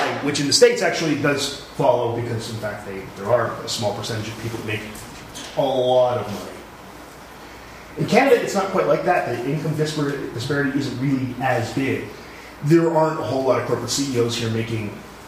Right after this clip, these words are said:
thirty-eight million dollars a year. They just aren't, it doesn't work that way here. Right? But if you take off that, quote, one percent, suddenly the average income isn't nearly as high as it was because you've taken off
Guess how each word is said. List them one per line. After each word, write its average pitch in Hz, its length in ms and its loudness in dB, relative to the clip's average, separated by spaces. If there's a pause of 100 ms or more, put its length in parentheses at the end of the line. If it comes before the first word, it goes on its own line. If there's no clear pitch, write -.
(2000)
thirty-eight 113 580 -2
million 110 260 0
dollars 104 300 -2
a - 20 -2
year. 113 120 -2
They 143 120 4
just - 320 -2
aren't, 151 220 0
it - 80 4
doesn't - 300 4
work - 240 0
that - 220 -2
way - 120 -6
here. - 280 -10 (1300)
Right? 127 260 4 (320)
But - 120 6
if - 100 0
you - 80 0
take 359 260 4
off - 300 2
that, - 380 2 (400)
quote, 101 240 4
one 175 260 2
percent, 190 580 0 (600)
suddenly 294 460 4
the 180 140 8
average 170 260 4
income 226 500 0
isn't - 500 2
nearly 170 280 6
as 143 100 0
high 175 200 4
as - 120 0
it 151 100 -2
was - 300 6
because 156 260 -2
you've - 120 -4
taken 165 220 4
off 156 460 2